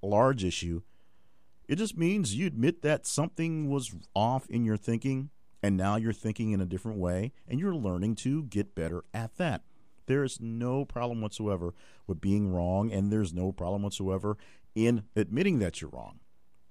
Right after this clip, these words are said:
Now, in cases where being wrong causes serious harm, serious damage,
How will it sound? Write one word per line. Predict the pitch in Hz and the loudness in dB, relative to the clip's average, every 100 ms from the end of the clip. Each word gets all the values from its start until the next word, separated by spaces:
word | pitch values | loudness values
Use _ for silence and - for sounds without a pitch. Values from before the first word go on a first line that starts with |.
| - | -18
Now, | 82 87 85 80 82 - | -8 -4 -2 -4 -6 -8
in | 90 92 | -4 -2
cases | 87 113 110 107 | 0 0 0 -4
where | 98 95 | -2 -2
being | 85 98 101 | -2 -2 -2
wrong | 90 92 95 92 | -2 0 -2 -2
causes | 82 92 87 90 - | -2 -2 -2 -4 -6
serious | - 113 104 95 - | -4 -2 0 0 -2
harm, | 101 101 95 | -2 -2 -2
serious | - 101 90 85 | -4 -4 -4 -2
damage, | 107 117 107 85 | -2 0 0 -4